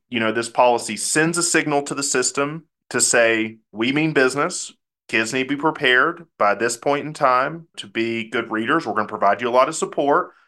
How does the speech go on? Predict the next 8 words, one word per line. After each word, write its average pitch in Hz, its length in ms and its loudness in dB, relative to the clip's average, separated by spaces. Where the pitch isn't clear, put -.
provide 98 360 -2
you 127 80 2
extra 135 240 -2
funding, 151 600 -2
provide 98 320 0
you 135 60 -12
professional 151 460 0
development, 143 640 -2